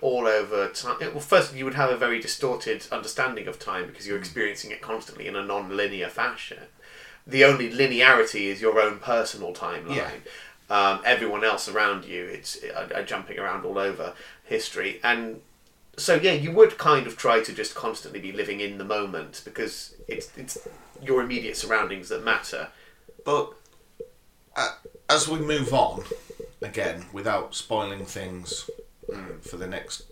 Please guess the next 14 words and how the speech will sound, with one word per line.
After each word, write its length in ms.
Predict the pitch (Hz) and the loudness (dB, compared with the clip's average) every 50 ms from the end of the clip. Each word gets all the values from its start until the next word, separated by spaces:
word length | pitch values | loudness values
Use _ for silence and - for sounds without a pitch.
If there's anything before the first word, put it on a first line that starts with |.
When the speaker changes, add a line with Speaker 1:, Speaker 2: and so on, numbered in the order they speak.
| - - | -12 -8
Speaker 2:
couple 260 | - 110 - - 107 | -8 -8 -6 -6 -8
of 80 | 98 95 | -4 -4
episodes 480 | 98 90 - - - 101 92 95 - 82 | -4 -4 -4 -6 -4 -2 -2 -2 -2 -4
and 80 | 95 92 92 | -6 -6 -6
Speaker 1:
Mm. 40 | 95 | -2
Speaker 2:
the 100 | 95 92 | -4 -4
end 100 | 90 87 | -4 -4
of 60 | 87 | -6
this 240 | - 113 110 - - | -4 -4 -2 -4 -4
episode, 440 | 90 - - - - 85 73 71 - | -6 -8 -8 -8 -8 -8 -8 -10 -8
Speaker 1:
Yeah. 180 | 98 98 90 87 - - - - - - - - - - _ _ _ _ _ _ - _ _ - - | -8 -8 -8 -8 -10 -14 -18 -20 -20 -20 -20 -20 -20 -20 _ _ _ _ _ _ -20 _ _ -6 -4
Speaker 2:
as 180 | 123 117 127 | -2 -2 2
well 240 | 127 156 165 165 160 | 8 10 10 12 10
as 360 | 151 139 135 - - - - | 10 8 8 4 2 -2 -6